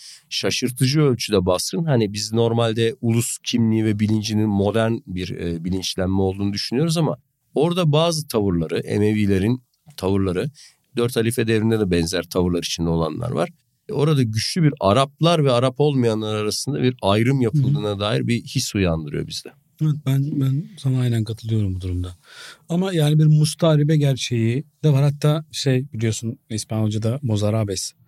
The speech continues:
Speaker 1: Evet, onların
Speaker 2: diyorlar onlara.
Speaker 1: hikayesi de,
Speaker 2: Hı.
Speaker 1: onu da soracaktım. Bir de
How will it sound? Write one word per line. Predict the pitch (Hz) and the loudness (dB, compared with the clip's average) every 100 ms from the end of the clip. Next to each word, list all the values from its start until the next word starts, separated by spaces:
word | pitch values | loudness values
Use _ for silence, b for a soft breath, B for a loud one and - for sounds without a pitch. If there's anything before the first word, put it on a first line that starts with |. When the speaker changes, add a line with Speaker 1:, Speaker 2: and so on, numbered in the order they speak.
| _ 147 | _ 0
Speaker 1:
Evet, | 165 147 | 2 4
onların | 139 | 6
Speaker 2:
diyorlar | 151 160 165 | 6 4 2
onlara. | - 147 151 | 0 0 2
Speaker 1:
hikayesi | 147 143 143 147 | 0 0 0 0
de, | |
Speaker 2:
Hı. | 139 120 | 0 0
Speaker 1:
onu | 139 151 | 0 2
da | 127 | 0
soracaktım. | - 95 90 85 - 107 | -2 -4 -2 -4 -2 0
Bir | 127 | 2
de | 143 | 2